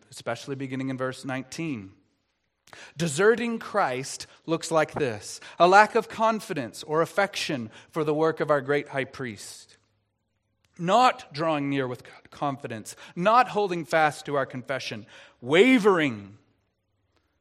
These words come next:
not considering brother and sister,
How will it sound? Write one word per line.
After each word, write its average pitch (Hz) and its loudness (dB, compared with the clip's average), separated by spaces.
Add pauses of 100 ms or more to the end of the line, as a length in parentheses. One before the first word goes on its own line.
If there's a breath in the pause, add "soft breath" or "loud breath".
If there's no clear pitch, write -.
(140)
not 262 4
considering 190 -4
brother 165 0
and 139 -2
sister, 123 -8